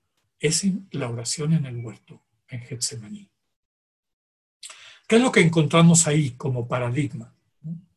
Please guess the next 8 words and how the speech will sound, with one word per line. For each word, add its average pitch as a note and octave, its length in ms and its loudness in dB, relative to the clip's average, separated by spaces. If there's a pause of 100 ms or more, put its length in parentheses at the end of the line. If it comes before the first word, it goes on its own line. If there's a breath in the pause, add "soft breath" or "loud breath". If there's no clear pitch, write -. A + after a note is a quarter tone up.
(140)
Vamos F3+ 280 0
a F#3+ 60 2
revisar D#3 500 0
la D3 100 0
secuencia. - 600 -10 (1600 soft breath)
Lo G3 260 4
primero C#4 720 2
es F3+ 520 2